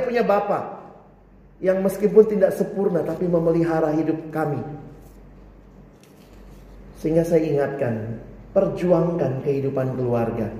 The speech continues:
Karena bisa jadi itu adalah jejak-jejak iman yang Tuhan izinkan melalui kehidupan Bapak Ibu Saudara, anak-anak dibawa kepada iman dalam Kristus.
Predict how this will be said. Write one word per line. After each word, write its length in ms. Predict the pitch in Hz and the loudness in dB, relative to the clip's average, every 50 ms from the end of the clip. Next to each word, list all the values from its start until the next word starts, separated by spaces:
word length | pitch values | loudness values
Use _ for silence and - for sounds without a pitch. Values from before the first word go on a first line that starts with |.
| - - - - - - - - | -14 -16 -18 -18 -20 -20 -18 -6
Karena 400 | - 151 147 143 147 147 143 143 | -2 0 2 2 4 2 4 4
bisa 400 | 139 135 139 135 - - 139 135 | 2 2 0 -4 -2 0 0 0
jadi 400 | - 135 135 131 131 127 135 135 | 2 2 2 2 2 2 0 -4
itu 400 | 135 147 147 143 - 165 156 139 | -2 -4 -4 -4 -2 -2 0 0
adalah 320 | 139 - - 131 135 131 117 | 0 -2 0 0 0 0 0
jejak-jejak 880 | - 139 - - 156 143 - - - 131 - - 139 - - - - | 0 -2 -2 2 0 0 0 0 -6 -6 -2 -2 -2 -2 -2 -4 -4
iman 400 | 196 185 170 165 165 151 156 151 | -4 -2 0 0 2 2 2 2
yang 180 | 143 135 127 131 131 131 - | 2 2 0 0 -2 -2 -2
Tuhan 320 | 175 160 160 156 160 160 160 151 | 0 0 0 -2 -2 0 0 -2
izinkan 640 | - - 156 151 147 147 - 127 120 113 110 110 - - - - - - - - | 0 2 0 0 0 0 -2 -2 -2 -4 -4 -4 -6 -10 -12 -14 -16 -18 -12 -4
melalui 560 | 135 143 139 135 131 135 139 165 202 196 190 175 | 2 2 4 4 4 4 4 4 2 2 0 0
kehidupan 800 | - 170 151 151 147 147 - 151 143 139 143 139 135 - - - - - - - | 0 0 0 0 0 -2 -2 0 0 0 0 -4 -6 -8 -12 -14 -14 -14 -8 2
Bapak 320 | 131 143 139 - 139 131 | 2 2 2 2 0 0
Ibu 240 | - 143 131 131 131 | -2 -4 -4 -6 -6
Saudara, 720 | - 143 123 123 120 120 113 113 107 113 - - - - - 131 | -6 -4 -2 -2 -2 0 -2 -2 -4 -4 -8 -12 -14 -12 -8 -6
anak-anak 560 | 139 135 131 120 - 131 135 131 127 127 - | -4 -4 -4 -4 -2 -2 0 0 -2 -2 -2
dibawa 480 | 127 123 117 127 117 117 117 117 110 - | -4 -2 -2 0 0 0 0 0 0 -2
kepada 480 | 120 - 113 113 110 113 110 110 - - - - - - - - - | -4 -2 -2 -2 -2 -2 -4 -4 -6 -10 -12 -14 -16 -18 -18 -10 -8
iman 560 | 147 127 127 120 113 107 104 110 107 - - | -6 -4 -2 -2 -2 -2 -2 -4 -6 -6 -6
dalam 320 | - 120 113 107 107 113 107 | -4 -4 -2 -2 -2 -2 -4
Kristus. 640 | - 117 107 - - - - - - - - - | -6 -6 -8 -10 -10 -14 -14 -14 -14 -14 -18 -20